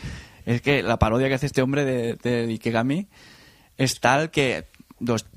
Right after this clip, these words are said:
chavales japoneses de ahora que no han conocido a Ikegami, a lo mejor en los foros de internet te ponen, "Oye, he visto un manga de, de Eiji Nonaka que,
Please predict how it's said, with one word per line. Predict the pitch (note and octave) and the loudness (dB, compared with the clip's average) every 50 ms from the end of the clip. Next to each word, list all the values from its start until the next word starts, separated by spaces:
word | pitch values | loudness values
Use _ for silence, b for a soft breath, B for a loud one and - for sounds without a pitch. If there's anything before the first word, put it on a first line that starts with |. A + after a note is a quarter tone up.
| - | -4
chavales | _ - A2+ A2+ A#2+ C3 C#3+ C#3+ D#3 E3+ - | _ 2 2 4 4 4 2 0 0 -2 -2
japoneses | - - C3+ - A2+ A#2 C#3+ D#3+ E3 - D3+ D3+ F3 E3 | 0 0 2 2 2 2 2 2 2 2 0 0 0 0
de | C#3 B2+ | 2 2
ahora | B2+ C#3 D#3 D3+ D3 D3 E3 | 4 4 4 2 0 0 -2
que | D3+ B2+ | -2 -2
no | A#2+ | -2
han | B2+ C3 | -2 0
conocido | - C#3 C3+ C3 - C#3+ C3+ B2+ | 2 0 0 2 2 2 2 2
a | C3 | 2
Ikegami, | C3 C3 - C3+ C#3 D3 D#3+ D#3 D#3 F3 G#3 B3 - b b b b b b b | 2 2 0 2 2 2 2 2 0 -2 -2 -4 -6 b b b b b b b
a | F2 | 0
lo | A#2+ | 2
mejor | B2 A2+ A#2+ D#3 D#3+ | 2 4 2 2 2
en | D3 C3 | 4 2
los | A#2+ A2+ | 0 0
foros | - - D3+ D#3 D#3+ D#3+ | 2 2 4 4 4 2
de | D#3+ | 0
internet | D#3+ D#3 C#3 D3 D3 D#3+ E3 E3+ | -2 0 2 2 2 2 0 2
te | - D#3+ C#3+ | 2 0 2
ponen, | - C#3 C3+ C3 B2 | 2 2 2 2 2
"Oye, | A2+ G#2 D#3 F3 F3+ E3+ | 2 2 2 2 4 4
he | |
visto | D#3 E3+ F3 - - F#3+ | 2 2 0 2 2 2
un | F#3 F3+ F3 E3 | 2 4 0 0
manga | D#3+ D#3+ E3+ F3+ F3+ F#3 F3+ F3 | 0 0 0 2 2 2 4 4
de, | E3+ E3 D#3+ D#3 D3+ D3 C#3+ C#3 C#3 | 4 2 2 2 0 0 0 -2 0
de | C3 C#3+ C#3 C#3 C3+ C3 A#2+ - C3+ | 0 0 2 2 0 -2 -2 -2 -2
Eiji | C#3+ C#3 D#3 D#3 | 0 0 0 0
Nonaka | D3+ C#3+ C#3 C#3+ D3 C#3+ F3 F3+ F#3 F3+ D#3+ | 2 2 2 0 2 2 2 2 2 0 0
que, | - D3 C#3 C3+ C3 B2 A#2 A#2 A2 G#2 | 0 0 2 2 2 2 0 0 -2 -4